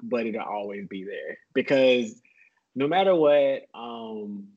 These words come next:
bacon, it just makes, it makes things great,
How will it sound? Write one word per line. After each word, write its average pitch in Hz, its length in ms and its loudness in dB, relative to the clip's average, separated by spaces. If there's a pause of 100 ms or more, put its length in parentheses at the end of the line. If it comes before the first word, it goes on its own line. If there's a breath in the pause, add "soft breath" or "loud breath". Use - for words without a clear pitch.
(120)
bacon, 190 480 -2
it 151 160 -6
just 165 320 -6
makes, 143 680 -8 (280)
it 147 140 0
makes 240 280 0
things 139 340 -2 (440)
great, 104 220 -10